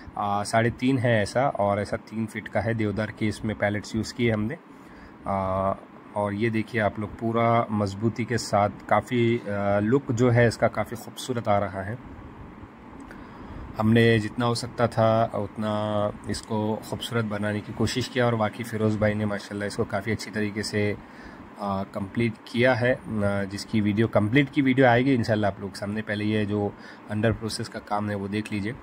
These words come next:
अ, अभी तो छः, अ, केजेस बनाए हमने, क्योंकि मेरा limited हो गया है अभी shock, अ, आप लोगों के लिए time,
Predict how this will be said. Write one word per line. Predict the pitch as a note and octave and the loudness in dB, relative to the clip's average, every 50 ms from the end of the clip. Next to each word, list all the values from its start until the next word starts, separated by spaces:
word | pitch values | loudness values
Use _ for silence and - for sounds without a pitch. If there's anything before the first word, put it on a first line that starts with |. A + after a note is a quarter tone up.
| - - - - - - - G#2 | -14 -16 -16 -16 -16 -12 -6 -4
अ, | G#2 G2+ - | -2 -2 0
अभी | A#2 A#2 C3 | 2 2 2
तो | C#3 D3+ C#3 | 4 4 2
छः, | - - - C#3 C#3 C#3+ C#3+ C#3+ C#3 | 2 4 6 8 8 8 8 6 2
अ, | C#3 - - - - A2 A2 A2 A2 | 0 -4 -6 -2 2 4 4 4 4
केजेस | G#2+ - - - - - B2 A#2+ A2 B2 B2 A#2 | 4 0 -6 -16 -4 0 2 2 4 2 0 0
बनाए | A2+ A#2 A#2 B2 C3+ C3+ C3 | -2 0 2 4 4 4 4
हमने, | A#2+ A#2+ A2+ A2+ B2 D#3+ - - - - - - - - - - | 2 2 0 0 -2 -4 -6 -10 -16 -16 -16 -18 -18 -20 -10 -6
क्योंकि | - A#2 B2 D3 | -6 -2 2 4
मेरा | C#3 C3+ C3+ C#3 | 4 4 6 4
limited | B2+ A#2+ A#2 B2 A#2+ A#2+ C#3 C3 B2+ | 4 4 2 2 2 2 0 2 4
हो | A#2+ B2 | 4 4
गया | A2+ A#2+ A#2+ A2 | 6 6 6 6
है | A2+ A2+ A2 | 6 6 4
अभी | G#2 G#2+ | 4 2
shock, | G#2 - - G#2+ A2 G#2+ - - - - | 0 0 2 2 2 2 0 -6 -4 0
अ, | A2 A2 A2 A2 G#2+ G2+ | 2 4 4 4 4 4
आप | G#2 G#2+ G#2+ A2+ | 2 2 2 2
लोगों | A2 G#2+ G#2 A2 | 0 2 2 0
के | G2 - A#2 | 0 0 2
लिए | A2 A2+ A2 | 2 2 2
time, | A2 - G#2+ G#2+ A2 A2 A2+ A2 A2 | 2 0 0 0 0 0 0 0 0